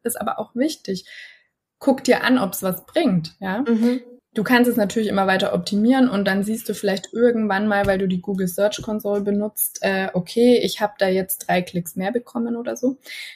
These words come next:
Speaker 1: Was ich da auch sehr empfehle, also wie gesagt, mit dem Tool arbeite ich, es gibt auch andere, aber Ubersuggest zum Beispiel, du kannst dir da deine Webseite als Projekt anlegen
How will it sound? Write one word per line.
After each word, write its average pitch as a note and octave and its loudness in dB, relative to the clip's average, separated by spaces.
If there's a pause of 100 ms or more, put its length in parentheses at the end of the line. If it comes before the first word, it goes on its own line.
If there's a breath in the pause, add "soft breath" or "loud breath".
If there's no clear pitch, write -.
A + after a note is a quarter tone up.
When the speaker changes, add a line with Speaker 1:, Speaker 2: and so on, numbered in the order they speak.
(140)
Speaker 1:
Was G#3 4
ich B3 2
da - 2
auch G3 2
sehr G3+ 2
empfehle, A#3 0
also F3 2 (240)
wie F#3 -2
gesagt, F#3 -2
mit F#3 2
dem F#3 4
Tool G3 -4
arbeite F3 0
ich, F3+ -6
es F#3+ -8
gibt F#3 -10
auch F#3+ -4
andere, F#3+ 0
aber G3+ 0
Ubersuggest G3 2
zum B3 6
Beispiel, B3 4
du A3 -2
kannst G#3 -4
dir G3 -2
da F#3 2
deine F#3 2
Webseite - -4
als F3+ -8
Projekt - -2
anlegen C#4+ 2